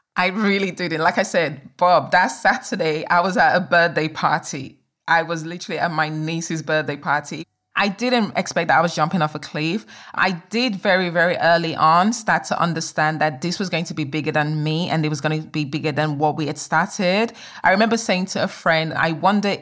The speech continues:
if, knowing what I know now, would I still have made that tweet to Kareem? Would I still have offered to do what I did?" But I definitely feel that I was called to this. I feel like, you know, I've been living and walking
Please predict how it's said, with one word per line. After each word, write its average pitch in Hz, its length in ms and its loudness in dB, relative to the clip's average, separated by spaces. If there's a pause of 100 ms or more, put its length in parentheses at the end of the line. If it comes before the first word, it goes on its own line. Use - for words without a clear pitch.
if, 165 420 -2
knowing 170 380 2
what 156 180 2
I 156 120 0
know 160 260 2
now, 151 440 2
would 156 200 -2
I 156 200 0
still 160 280 -2
have 156 180 0
made 156 460 -2
that 156 400 0
tweet 180 380 -2
to - 240 -8
Kareem? 180 420 0
Would 160 140 0
I 160 160 4
still 170 240 -2
have 160 200 -2 (360)
offered 175 560 2 (260)
to - 140 -2
do 180 180 -4
what 170 180 2
I 180 100 -2
did?" 185 220 -4 (220)
But - 160 4
I 196 100 2
definitely 202 520 0
feel 185 220 -2
that 165 220 2
I 160 140 2
was 156 160 -4
called 180 580 2 (420)
to 175 220 -4 (160)
this. 165 560 -4
I 165 120 0
feel 175 200 -2
like, 160 220 0
you 160 120 -4
know, 151 180 2
I've 160 340 0
been 165 360 -2
living 180 340 0
and 156 200 -2
walking 151 720 0